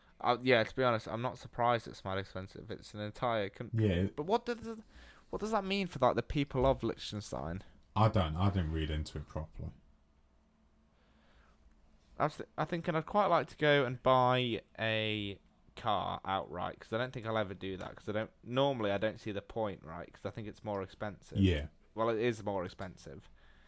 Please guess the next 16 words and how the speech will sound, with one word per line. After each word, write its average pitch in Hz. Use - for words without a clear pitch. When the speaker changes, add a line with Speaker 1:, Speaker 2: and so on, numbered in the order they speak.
Speaker 1:
But 131
if 170
I 170
had 139
infinite 123
money, 104
practically, 95
I, 98
I 107
would 110
just -
go 104
and 101
do 101
it 101
because 98